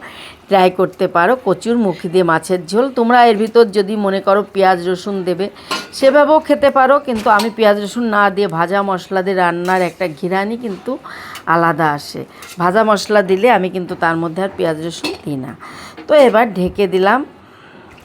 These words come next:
মাছটা ঢেকে দিয়ে এবার মাছটা কিন্তু একদমই পারফেক্টলি হয়ে গেছে। এই পর্যায়ে আমি একটু ঝোল তুলে নিই। এটা কিন্তু জল দিয়ে এই মশলাটা বাটলে কিন্তু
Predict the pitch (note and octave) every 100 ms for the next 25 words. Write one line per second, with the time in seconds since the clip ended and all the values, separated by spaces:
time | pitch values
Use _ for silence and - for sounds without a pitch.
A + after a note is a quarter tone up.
0 | - G3+ F#3+ - A#3+ A#3+ F#3+ F#3+ G#3+ G#3+
1 | G3+ G#3+ A#3+ F#3+ G#3 G3+ F#3+ - G3 G#3
2 | A#3 G3 F3 G#3 B3+ B3+ A#3+ A3 B3 B3
3 | B3+ A#3+ A#3+ A#3+ A#3 G3 G3+ F#3 G3 F#3+
4 | F#3 G#3+ D#3+ F3 G3+ A3 A3 G3 G3 F3+
5 | F3 G3 A3 G#3 A#3 F3 G3+ G3+ G#3 G3
6 | G#3+ A3 A3+ - - - - - A3+ A#3+
7 | A3+ G#3+ A#3 A3+ A3+ A3+ G3 F#3+ - G#3
8 | G#3+ G#3 F#3 F#3 A3 B3